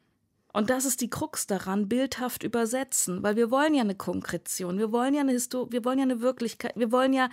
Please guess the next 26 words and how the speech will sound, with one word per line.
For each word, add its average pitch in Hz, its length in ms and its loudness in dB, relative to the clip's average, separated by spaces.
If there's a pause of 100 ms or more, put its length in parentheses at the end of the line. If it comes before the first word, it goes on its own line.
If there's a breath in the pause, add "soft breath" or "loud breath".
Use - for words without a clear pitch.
(240 loud breath)
ein, 233 280 2 (160 soft breath)
etwas 247 460 0 (100)
aufbauen, 214 560 2
wir 214 100 2
wollen 247 140 4
ja 262 60 4
eine 262 100 2
Positivität, 247 920 -2
würde 202 160 -2
man 185 160 0
philosophisch 175 680 -6
sagen. 160 320 -4 (320 loud breath)
Und 226 120 0
diese 226 160 -2
Positivität 254 760 -4
entspricht - 500 -4
aber 254 180 0
generell 247 520 0
nicht 277 200 0
so 285 140 -2
sehr 254 380 0 (280 loud breath)
einem 240 380 2
Bild 339 480 0
oder 240 300 0
einer 214 240 0
Architektur, 285 840 -2